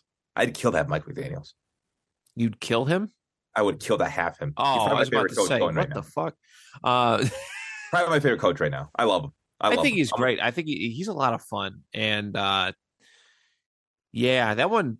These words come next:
Speaker 2: like, has turned out sneaky good. Even though they lost to San Fran yesterday, they s-, there was a lot of aspects where he looked competent.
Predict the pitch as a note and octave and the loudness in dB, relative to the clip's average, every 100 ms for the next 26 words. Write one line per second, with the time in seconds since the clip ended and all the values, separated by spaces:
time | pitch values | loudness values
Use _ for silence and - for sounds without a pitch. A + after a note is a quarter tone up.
0 | _ A2+ - - _ _ _ _ _ _ | _ 0 0 -4 _ _ _ _ _ _
1 | _ _ - A#2 A2 G2+ - - C#3 A2+ | _ _ -8 -4 -4 -6 -10 -6 0 0
2 | G#2+ - A#2+ A#2+ G#2 G#2 F#2+ C3+ A3+ B3 | 0 -4 -6 -6 -8 -6 -4 -2 0 2
3 | G3+ C#3+ A2 A2 A#2 - G#2+ G2+ G#2 G#2+ | 2 2 2 2 2 -2 -6 -4 -4 -4
4 | A#2+ B2+ B2+ B2+ - C3 C3+ C3+ B2+ _ | -4 -2 -2 -2 -2 -2 0 -2 -6 _
5 | _ _ _ _ _ _ _ _ _ _ | _ _ _ _ _ _ _ _ _ _
6 | _ - A2+ G#2+ - - - _ _ - | _ -4 -2 -2 -4 -8 -16 _ _ -2
7 | C#3+ D3 C3 C3 A#2 A2 A2 G#2+ - G#2 | 0 2 2 2 2 4 2 0 -4 -4
8 | - G#2 G#2 - - F#2+ - - | -4 -4 -4 -8 -6 -6 -6 -8